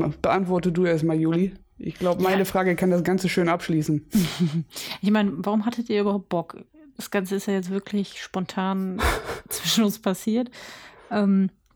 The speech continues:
Speaker 2: äh, wir hatten schon öfter die Idee im Sommer gehabt, Chris. Äh, Juli ist da jetzt so reingeschlittert.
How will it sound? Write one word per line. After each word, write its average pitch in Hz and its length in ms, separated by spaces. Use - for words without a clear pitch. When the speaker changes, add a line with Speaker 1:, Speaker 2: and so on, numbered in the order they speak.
Speaker 2:
äh, 202 60
wir 185 480
hatten 220 100
schon 190 120
öfter 202 240
die 185 120
Idee 214 240
im 226 120
Sommer 240 240
gehabt, 240 260
Chris. 240 440
Äh, 208 260
Juli 202 360
ist - 160
da 214 40
jetzt 196 240
so 180 100
reingeschlittert. 277 880